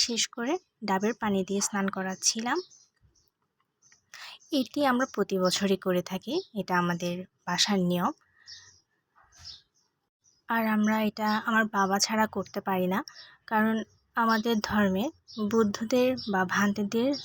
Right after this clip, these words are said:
ধরা ছোঁয়া যায় না, মেয়েরা করতে পারে না, তাই আমাদের বাবার সাহায্য নিতে হয়। বাবা আমাদের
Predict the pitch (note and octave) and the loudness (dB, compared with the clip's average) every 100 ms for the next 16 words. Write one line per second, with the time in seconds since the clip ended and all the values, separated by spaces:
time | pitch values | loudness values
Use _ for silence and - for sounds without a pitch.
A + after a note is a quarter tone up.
0 | G#3 F#3 - G3+ F#3+ F#3+ G#3+ - - G#3 | -4 -4 4 6 8 6 2 -2 4 6
1 | F#3+ G#3 - - - - - G3 F#3+ F3+ | 6 4 -2 -14 -20 -14 -4 4 6 6
2 | F3+ C4 - - - _ _ G#3 F#3+ F#3 | 2 -2 -6 -20 -20 _ _ 2 2 2
3 | G3 F#3+ F3+ - - F#3 F#3 G#3 - A3 | 0 -2 -4 -4 -2 0 2 0 0 0
4 | G#3+ G3 F#3+ G3+ G3 F#3 F#3+ G3+ - G#3 | 2 2 2 4 4 6 4 2 0 0
5 | F#3+ G3 F3+ E3+ F3+ G#3 C#4+ - _ _ | 0 0 -2 -2 -6 -6 -8 -8 _ _
6 | _ _ G3+ F#3 G3 G3+ A3+ D4+ - _ | _ _ 0 4 4 4 2 0 -8 _
7 | _ G3 F#3 F#3+ | _ -2 -2 -2